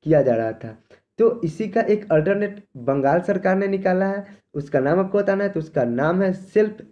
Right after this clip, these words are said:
स्कैन। सेल्फ स्कैन नाम का एक ऐप कैम स्कैनर के स्थान पर बंगाल सरकार ने लॉन्च किया है, जो कि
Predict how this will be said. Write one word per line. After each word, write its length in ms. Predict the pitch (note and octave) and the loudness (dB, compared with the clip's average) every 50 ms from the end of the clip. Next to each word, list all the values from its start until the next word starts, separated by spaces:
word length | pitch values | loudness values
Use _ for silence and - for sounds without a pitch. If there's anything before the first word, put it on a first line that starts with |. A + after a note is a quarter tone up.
| _ C#3 | _ -18
स्कैन। 580 | C3+ - _ _ _ - C3 A#2 G#2 G2+ G#2 - - _ _ _ _ _ _ _ _ - | -18 -18 _ _ _ 0 0 0 0 -4 -10 -16 -20 _ _ _ _ _ _ _ _ 2
सेल्फ 340 | G3+ A3 A3+ A3+ - - F3+ | 2 2 2 -2 -2 -2 -2
स्कैन 320 | F#3 F#3 - F#3+ F#3+ F#3+ | -2 0 0 0 2 2
नाम 240 | F#3 F#3 F#3 F#3 F#3 | 2 2 0 0 0
का 120 | F#3 F#3+ - - E3 | -2 -4 -2 -2 -4
एक 220 | D#3 - - - | -6 -6 -6 -2
ऐप 320 | D3+ E3 F3 E3+ - - _ _ | 0 0 0 0 -4 -14 _ _
कैम 280 | D#3 D#3+ F3+ F#3 F#3 F#3 | 0 2 2 2 0 -2
स्कैनर 360 | F#3 - - E3 F3 E3+ E3+ | -2 -4 -4 -4 -4 -4 -4
के 180 | E3 F3 E3+ E3 E3+ - - - _ _ _ D3 | -4 -6 -6 -6 -8 -16 -20 -20 _ _ _ -10
स्थान 340 | D3 - - D3+ D3 D#3+ E3 | -10 -6 -2 -2 0 0 0
पर 180 | D#3+ - F3 | -2 -2 -4
बंगाल 440 | D#3 A#2 B2+ B2 A#2+ B2 C#3+ D#3 E3 | -4 -2 -2 -2 2 4 4 4 2
सरकार 360 | E3 - F3 F3+ F3 F3+ F3+ | 2 -2 -6 -2 -2 -2 0
ने 100 | F3+ F#3 | 0 0
लॉन्च 320 | F3+ F3 F3+ F#3 F3+ F3+ - | 0 0 0 0 -2 -4 -8
किया 280 | - - F#3 F#3 F#3 F#3 | -4 0 2 2 2 2
है, 160 | F#3+ G#3 G3 - - - - - - - _ _ _ - | -2 -4 -8 -16 -20 -20 -20 -20 -20 -20 _ _ _ -12
जो 180 | B2 C3+ F#3 G3+ | 0 2 2 2
कि 200 | G3+ A#3+ A#3+ | 2 -2 -4